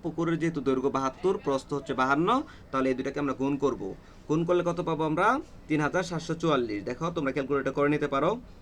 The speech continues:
তিন হাজার সাতশত চুয়াল্লিশ বর্গ মিটার, বর্গ মিটার। তাহলে আমরা কি পেলাম? পার বাদে পুকুরের ক্ষেত্রফল পেলাম। এখন শুধু আমরা এই পুকুরের পাড়ের ক্ষেত্রফলটুকু, আমাদেরকে বলছে পুকুরের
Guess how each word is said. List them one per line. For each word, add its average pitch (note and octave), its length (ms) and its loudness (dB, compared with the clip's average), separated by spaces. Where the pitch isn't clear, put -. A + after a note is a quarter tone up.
তিন D3 220 0
হাজার D3 260 0
সাতশত B2+ 520 -4
চুয়াল্লিশ C3+ 500 2
বর্গ C#3 180 4
মিটার, A2 340 -2
বর্গ A2 240 -4
মিটার। - 320 -4
তাহলে F3 260 2
আমরা D#3+ 180 4
কি D#3+ 200 -4
পেলাম? F#3+ 220 4
পার D3 160 4
বাদে D3 180 2
পুকুরের C#3 380 -2
ক্ষেত্রফল C3+ 480 -4
পেলাম। F#2 220 -4
এখন D3+ 240 0
শুধু D#3+ 200 0
আমরা C3 160 2
এই D#3+ 80 6
পুকুরের C#3+ 340 2
পাড়ের G3+ 280 2
ক্ষেত্রফলটুকু, D#3 640 -2
আমাদেরকে C#3 360 -2
বলছে D3 280 0
পুকুরের C#3 260 -2